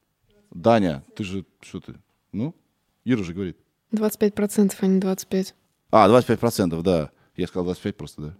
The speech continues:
Speaker 1: Идиот. Двадцать пять про-, мне нужен чип срочно. <laughs> Постаматов сети Пикпоинт стали самопроизвольно <laughs> открываться. А, и у них двери ячеек стали так открываться. И там лежали товары,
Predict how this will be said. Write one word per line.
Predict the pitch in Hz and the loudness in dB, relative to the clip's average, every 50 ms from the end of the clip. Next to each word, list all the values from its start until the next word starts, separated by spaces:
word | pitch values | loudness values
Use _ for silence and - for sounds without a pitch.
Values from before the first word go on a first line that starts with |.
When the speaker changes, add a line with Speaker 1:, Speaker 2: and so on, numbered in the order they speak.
| _ _ _ | _ _ _
Speaker 1:
Идиот. | - 87 78 76 76 71 69 - _ _ _ - - - - - - _ _ - | -14 -12 -8 -8 -8 -8 -8 -10 _ _ _ -20 -20 -20 -20 -20 -20 _ _ -16
Двадцать | - - 71 78 80 73 80 78 78 90 110 135 135 - - | -14 -14 -12 -12 -12 -10 -10 -8 0 4 4 4 4 4 2
пять | 123 113 - | 0 0 2
про-, | - 113 107 82 95 98 | 2 0 2 2 0 -2
мне | 98 107 110 110 | 0 0 0 0
нужен | 110 107 95 87 87 | -2 -2 -4 -6 -8
чип | 85 - 78 71 - - - _ _ | -8 -10 -12 -12 -12 -16 -20 _ _
срочно. | - - - 71 - - - - - - 104 90 - | -14 -12 -10 -10 -10 -10 -12 -14 -12 -12 -12 -12 -12
<laughs> | 110 - - 123 - - | -12 -12 -12 -10 -2 -2
Постаматов | 117 - - 117 117 127 147 160 156 139 120 101 - - 90 | -2 2 4 4 6 8 8 6 6 6 2 2 -2 -6 -6
сети | - - 123 - - 98 | -2 0 0 0 -2 -6
Пикпоинт | - - - - - 127 139 139 135 117 | -8 -10 -12 -6 -2 2 2 4 4 2
стали | - - - 110 110 107 104 104 98 92 80 82 | 0 0 0 2 2 4 4 2 2 2 0 -2
самопроизвольно | - - 104 104 104 - 95 98 98 92 113 127 127 117 110 135 | -2 -2 0 0 0 0 0 0 0 2 4 4 6 6 6 6
<laughs> | |
открываться. | 127 - 131 131 117 123 139 147 - - 131 123 113 - - - 107 110 110 110 107 104 98 - _ - | 4 4 4 4 6 6 6 6 4 2 0 0 0 -4 -10 -18 -16 -16 -16 -16 -16 -18 -20 -20 _ -6
А, | 87 90 95 95 95 92 92 92 92 92 92 90 90 87 87 85 87 80 73 | -2 0 2 2 2 4 4 4 4 2 2 2 2 2 0 0 0 -2 -2
и | 67 82 95 92 92 | -4 -4 -4 -4 -4
у | 85 87 | -4 -4
них | 90 92 90 | -4 -4 -2
двери | 87 90 87 85 | -2 -2 -2 -2
ячеек | 85 82 - - 76 67 - | -2 -4 -6 -8 -10 -10 -10
стали | - 65 64 | -14 -16 -16
так | 67 67 - | -16 -18 -20
открываться. | - - 85 95 123 139 - - 107 95 87 82 | -12 -8 -6 -6 -4 -6 -6 -8 -10 -10 -10 -12
И | 87 - - 78 78 82 85 82 85 85 85 85 85 85 82 85 82 80 78 73 76 78 76 73 | -12 -12 -12 -12 -12 -12 -12 -14 -14 -14 -12 -12 -12 -12 -10 -10 -10 -10 -8 -8 -6 -8 -6 -2
там | - 98 92 | 0 2 2
лежали | 95 92 95 92 87 | 4 4 4 2 2
товары, | - 98 92 95 113 139 160 165 175 165 165 151 | 2 2 4 4 6 6 6 4 4 2 0 -4